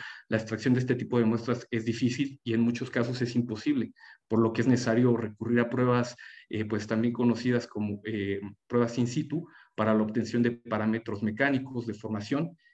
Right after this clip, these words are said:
que nos permitan caracterizar mejor el subsuelo o el material de estudio.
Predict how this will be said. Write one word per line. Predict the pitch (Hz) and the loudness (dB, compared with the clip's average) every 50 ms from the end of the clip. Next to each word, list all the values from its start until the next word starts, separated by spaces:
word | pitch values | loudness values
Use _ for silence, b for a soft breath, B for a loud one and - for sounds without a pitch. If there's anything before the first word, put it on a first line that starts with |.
| b b _ | b b _
que | - 120 117 | 0 2 4
nos | 117 120 117 117 | 4 4 2 2
permitan | - 117 123 139 131 175 160 151 | 2 2 2 2 2 2 0 0
caracterizar | - 131 120 - - - 120 117 110 - - - - 180 180 160 | 0 0 0 0 -2 -2 -4 -6 -6 -8 -6 -2 0 0 2 2
mejor | 123 - - 127 | 0 -2 -2 -2
el | 123 120 | -4 -4
subsuelo | 123 113 107 - - 123 120 127 147 156 | -4 -6 -8 -4 -2 0 2 4 2 2
o | 151 - 117 117 | 0 0 -2 -2
el | 110 107 | 0 0
material | 107 104 101 - 110 107 107 107 | -2 -2 -2 -4 -2 -2 -2 0
de | 107 | -2
estudio. | 104 107 - 156 151 131 120 - | -2 -2 0 0 0 0 0 -4